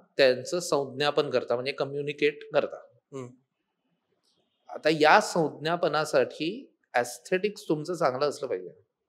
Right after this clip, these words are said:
Speaker 1: आणि त्याची एक दृष्टी असली पाहिजे.
Speaker 2: हम्म.
Speaker 1: तर तुम्ही ते जास्त चांगलं पुढे करू शकाल. या दोन गोष्टींकडे आपल्या शिक्षण पद्धतीने पूर्णतः दुर्लक्ष केलं असल्यामुळे.
Speaker 2: म्हणजे त्या थोडक्यात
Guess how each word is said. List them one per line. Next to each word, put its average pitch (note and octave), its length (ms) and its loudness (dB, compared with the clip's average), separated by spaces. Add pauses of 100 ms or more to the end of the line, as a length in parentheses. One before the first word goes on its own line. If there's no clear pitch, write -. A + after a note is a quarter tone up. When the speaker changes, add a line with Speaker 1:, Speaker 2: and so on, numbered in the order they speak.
(680)
Speaker 1:
आणि C#3 160 -2
त्याची D3 300 4
एक E3 180 -6
दृष्टी C#3 380 0
असली C#3 260 -2
पाहिजे. G#2+ 240 -10
Speaker 2:
हम्म. C#3 160 -18 (1160)
Speaker 1:
तर G#3+ 220 10
तुम्ही E3 400 2
ते F3 200 -2
जास्त D#3 380 2
चांगलं C#3 540 0
पुढे D#3 440 0 (200)
करू C3 160 -2
शकाल. - 300 -8 (100)
या D3 360 4
दोन E3+ 280 2
गोष्टींकडे C3 720 -4 (340)
आपल्या D3+ 400 2
शिक्षण D3+ 380 -4
पद्धतीने D3 600 -2
पूर्णतः A3 680 4
दुर्लक्ष C3 420 4
केलं G2+ 260 -6
असल्यामुळे. - 500 -18 (340)
Speaker 2:
म्हणजे C#3+ 180 -14
त्या D#3+ 180 -6 (240)
थोडक्यात D3+ 380 2